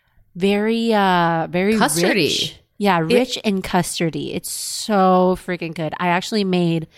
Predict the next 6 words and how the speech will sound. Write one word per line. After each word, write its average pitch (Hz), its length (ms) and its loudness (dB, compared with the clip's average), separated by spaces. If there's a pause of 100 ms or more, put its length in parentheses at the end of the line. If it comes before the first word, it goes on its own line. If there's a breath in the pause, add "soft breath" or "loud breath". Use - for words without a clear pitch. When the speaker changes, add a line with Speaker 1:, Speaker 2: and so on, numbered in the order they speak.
(400 soft breath)
Speaker 1:
three 208 380 2
Basque 175 340 0
cheesecakes - 580 -6
last - 280 -4
week. - 420 -10 (240)
Speaker 2:
W-, 208 180 -4